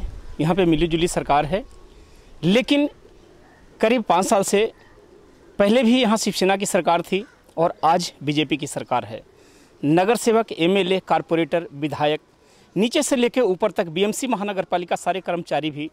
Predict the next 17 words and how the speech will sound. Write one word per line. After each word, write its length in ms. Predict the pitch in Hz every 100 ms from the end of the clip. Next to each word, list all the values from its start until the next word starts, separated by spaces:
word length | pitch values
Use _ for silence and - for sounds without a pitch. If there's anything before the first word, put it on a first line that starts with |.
| _ _ _ _ _ - _ _ _ _ _ -
बीजेपी 420 | 151 220 233 220
सरकार 380 | - 170 151 156
की 160 | 165
है, 180 | 156 170 -
शिवसेना 420 | - 202 240 208
सरकार 380 | - 160 131 120
की 140 | -
है। 160 | 110 - - - -
उसके 280 | - 247 311
बावजूद 400 | 247 220 185 302
भी 140 | 240 277
यहाँ 200 | 233 240
के 120 | 269
रहवासियों 680 | 240 165 180 196 190 - 240
का 100 | 226
कहना 320 | - 196 220
है 160 | 202 214